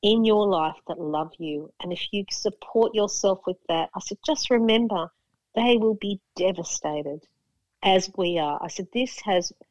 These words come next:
you know, destroyed our family." You know, it was bad enough losing Thomas, but when you lose a child to suicide,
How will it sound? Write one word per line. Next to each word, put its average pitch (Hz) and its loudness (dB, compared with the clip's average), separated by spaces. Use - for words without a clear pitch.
you 208 -2
know, 175 -2
destroyed 208 2
our 180 -2
family." 165 -6
You 190 0
know, 180 4
it - 0
was 185 -2
bad 208 4
enough 185 0
losing 180 -2
Thomas, - -12
but - -10
when 202 0
you 226 2
lose 196 2
a - -18
child 165 -4
to - -12
suicide, 165 -6